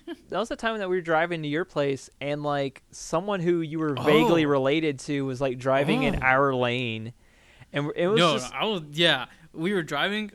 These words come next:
Speaker 1: again, with the lawnmower trailer. So there's something about the lawnmower trailer
Speaker 2: You know
Speaker 1: that
Speaker 2: what? Yeah, I think
Speaker 1: it,
Speaker 2: so.
Speaker 1: it wants to kill us.
Speaker 2: I think so.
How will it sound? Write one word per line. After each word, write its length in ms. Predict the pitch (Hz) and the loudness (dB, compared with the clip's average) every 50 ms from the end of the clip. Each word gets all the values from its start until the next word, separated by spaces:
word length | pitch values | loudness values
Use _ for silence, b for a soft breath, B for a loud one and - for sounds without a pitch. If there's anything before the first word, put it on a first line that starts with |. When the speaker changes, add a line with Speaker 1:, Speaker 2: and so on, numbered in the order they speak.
| _ _ _ | _ _ _
Speaker 1:
again, 440 | 143 131 127 165 180 160 135 127 | -14 -6 -4 -2 -2 -2 -4 -8
with 120 | 127 123 117 | -12 -14 -14
the 80 | 135 | -14
lawnmower 440 | 139 147 151 156 156 151 143 131 127 | -12 -10 -8 -8 -8 -8 -10 -12 -14
trailer. 360 | 117 - 127 120 117 113 113 | -14 -14 -14 -12 -12 -14 -14
So 180 | - - - 147 | -14 -12 -10 -8
there's 200 | 143 143 135 - | -8 -8 -10 -6
something 360 | - 226 269 277 269 233 202 180 | -6 -4 -4 -4 -6 -6 -6 -6
about 300 | 160 151 151 143 135 - | -6 -6 -6 -6 -8 -10
the 60 | 127 | -12
lawnmower 520 | 117 113 120 123 127 123 113 107 110 117 - | -14 -14 -12 -12 -12 -14 -14 -18 -20 -20 -18
trailer 320 | - - 120 113 110 - | -18 -16 -16 -16 -10 -8
Speaker 2:
You 100 | 180 196 | -8 -6
know 140 | 226 277 339 | -6 -6 -6
Speaker 1:
that 60 | 320 | -6
Speaker 2:
what? 280 | 247 - 330 359 - - | -6 -6 -6 -8 -8 -8
Yeah, 260 | - 233 254 160 135 | -8 -8 -6 -6 -6
I 40 | 139 | -6
think 220 | - - 247 - | -8 -10 -16 -16
Speaker 1:
it, 60 | - 156 | -12 -8
Speaker 2:
so. 120 | 190 220 | -6 -6
Speaker 1:
it 140 | 233 - 180 | -6 -6 -6
wants 240 | 185 208 226 220 - | -8 -8 -8 -8 -10
to 80 | - 127 | -14 -16
kill 280 | - - 170 170 160 - | -14 -12 -12 -12 -14 -16
us. 140 | - _ - | -20 _ -18
Speaker 2:
I 40 | 139 | -12
think 160 | - - 233 262 | -10 -8 -8 -2
so. 500 | - 220 175 135 143 190 175 123 131 | 0 0 0 0 -2 -2 -2 -4 -6